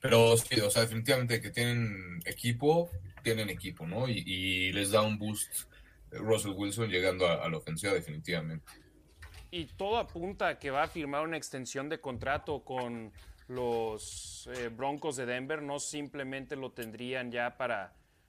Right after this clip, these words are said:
Speaker 2: lo que le queda de contrato, le van a dar una extensión. Sienten que él es el hombre que a futuro les va a generar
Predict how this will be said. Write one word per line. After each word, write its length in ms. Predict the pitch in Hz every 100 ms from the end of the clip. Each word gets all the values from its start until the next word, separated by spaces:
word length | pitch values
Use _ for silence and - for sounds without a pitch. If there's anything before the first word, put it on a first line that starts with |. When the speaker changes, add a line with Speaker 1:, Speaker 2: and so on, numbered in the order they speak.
| _
Speaker 2:
lo 220 | 123 123
que 100 | -
le 180 | 117 110
queda 200 | - 123
de 120 | 131
contrato, 520 | 117 113 110 117 127 143
le 120 | 120
van 200 | 120 185
a 60 |
dar 120 | 147 135
una 140 | 127
extensión. 720 | 117 - 110 - 117 117 139
Sienten 640 | - - 135 160 175 180 139
que 240 | 139 135
él 120 | 143
es 140 | 143 143
el 140 | 131
hombre 320 | 131 135 147 -
que 100 | -
a 80 | 127
futuro 540 | - 131 - 135 135 147
les 260 | 143 113
va 240 | 123 135 139
a 60 |
generar 520 | - 127 117 120 131